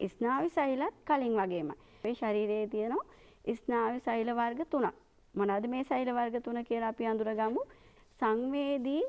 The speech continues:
නියුරෝන කියලා. තවත් සෛල වර්ගයක් තියෙනවා චාලක නියුරෝන කියලා. තවත් සෛල, ස්නායු සෛල වර්ගයක් තියෙනවා, නියුරෝන වර්ගයක් තියෙනවා, අන්තර්හාර නියුරෝන කියලා. අපි මේ තුනෙන් වෙන කාර්යයන් වෙන වෙනම සලකලා බලමු.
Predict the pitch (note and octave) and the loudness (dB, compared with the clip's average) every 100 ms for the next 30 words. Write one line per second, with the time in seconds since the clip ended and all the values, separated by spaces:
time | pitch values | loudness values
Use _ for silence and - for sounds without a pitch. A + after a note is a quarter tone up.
0 | - B3+ A3 G3 F3 F3 - C#3+ - - | 0 0 2 2 0 -2 -2 -6 -6 -14
1 | - _ - _ A#3 G#3 A#3+ - D4 C#4+ | -20 _ -20 _ 2 2 2 0 2 2
2 | C#4 C4 A#3+ B3+ B3 - A#3+ A#3+ C4 - | 2 -2 -2 -2 -4 -4 -4 0 0 -2
3 | - - - B3+ A3 A3+ A3+ D#4+ C#4 A3 | -10 -20 -2 2 2 0 0 0 2 2
4 | F#3+ F3+ E3+ F#3 D#3+ - - - - _ | 2 0 -2 -6 -8 -12 -20 -20 -20 _
5 | - F#3 D4+ - E4 D#4 C#4+ B3+ B3 A#3+ | -2 0 0 0 2 2 0 -2 -2 -2
6 | B3 A#3+ A3+ A3+ A3 G#3 G3+ G3 - G#3 | 0 0 2 2 2 2 2 0 -2 0
7 | G3+ A3 D4+ A3+ G#3+ G#3 G3+ G3+ G3 G3+ | 0 2 0 0 0 2 2 0 -2 -2
8 | F#3+ - F#3+ G3+ D#4 - A#3+ C#4 E4+ E4+ | -4 -4 -4 -2 -2 -2 0 0 0 -2
9 | E4 - G#3 F#3 F#3 A4+ - - - C4+ | -2 -2 0 0 2 0 -2 -14 -4 0
10 | A#3+ G#3 F3+ - - C#3+ - - - _ | 2 2 0 -2 -6 -8 -10 -20 -20 _
11 | - - - _ - B3+ C4 C#4 A#4 - | -20 -20 -20 _ -8 -4 0 0 -2 -6
12 | - _ _ _ - - - B3+ C4+ C#4 | -20 _ _ _ -20 -8 0 2 2 0
13 | B3+ A3 A#3 C#4 B3+ G#3+ G#3+ D#4 D#4 A#3+ | 0 0 0 2 2 2 0 0 0 0
14 | A3+ A3+ D4+ D4 A3+ G#3+ F#3+ F3 E3+ E3+ | 0 0 0 2 2 2 0 0 -2 -4